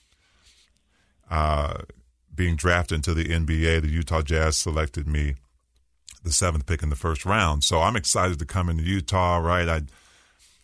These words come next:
you know, there wasn't a way, like, to go online and check out how the team had been doing or anything like that. So I just came in kinda blind, like, you know, I'm ready to win another championship.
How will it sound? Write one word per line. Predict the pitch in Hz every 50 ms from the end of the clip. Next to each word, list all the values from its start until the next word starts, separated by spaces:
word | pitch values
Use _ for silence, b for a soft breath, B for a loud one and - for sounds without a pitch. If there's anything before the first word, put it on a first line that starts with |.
| b b b
you | - 82
know, | 82
there | 85 85
wasn't | 98 104 95 92 90
a | 87
way, | 95 92 92
like, | 87 85 85 78
to | - 78
go | 71 92
online | 90 87 85 80 80 82 90 92 90 85 80
and | 76 71
check | - - 95 85 - -
out | 87 82 80 76 - 76
how | 82 85
the | 82 76
team | - - 101 95 95 90
had | 82 78 71
been | 85 82 80
doing | 78 87 87 87 87 87 82 82
or | 82 82
anything | 82 80 78 - - 85 85
like | 82 78 80 78 -
that. | - 92 90 85 80 -
So | - 85
I | 85 104 120
just | 113 107 92 -
came | - 95 85 85 80 78
in | 78 78 76
kinda | - 82 78 76 71 69 b b b b b b b b -
blind, | - 80 80 92 101 101 92 82 78 76 76
like, | 73 73 73 -
you | 82 80 78
know, | 80
I'm | 85 87
ready | 85 87 90 87 82
to | 82
win | 82 85 95 95
another | 95 92 107 120 131 120 95
championship. | - - 85 78 71 - 67 69 67 65 - - 67 -